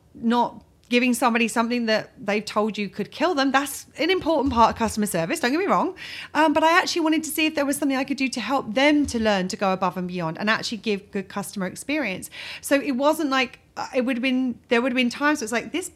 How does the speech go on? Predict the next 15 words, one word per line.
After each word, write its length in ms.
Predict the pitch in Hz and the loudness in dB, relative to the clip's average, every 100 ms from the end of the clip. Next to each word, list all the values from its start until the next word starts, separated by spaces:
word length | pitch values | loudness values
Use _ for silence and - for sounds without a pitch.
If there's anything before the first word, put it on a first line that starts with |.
| _ | _
this 160 | - 302 | -6 -6
company 460 | - - 359 370 302 | -6 -6 -4 0 0
has 120 | 202 | 2
nearly 300 | 226 220 208 | 0 0 -2
killed 400 | - 311 453 466 | -4 0 0 0
me," 440 | 190 196 269 330 - - - - - - | -4 -2 -4 -4 -10 -20 -20 -20 -14 4
um, 640 | 247 262 262 247 254 247 - | 8 8 8 4 0 -2 2
and 520 | 262 262 254 254 247 - | 6 6 6 0 -2 -2
not 320 | 240 311 302 | 2 2 2
caring 600 | - 214 285 403 254 190 202 | -2 -2 0 2 2 2 0
about 280 | 214 202 | 4 4
the 120 | 220 214 | 4 -2
impact 380 | 226 220 160 | -2 -2 -2
to 80 | - | -4
them 500 | 202 330 175 175 269 | 0 0 0 -2 -6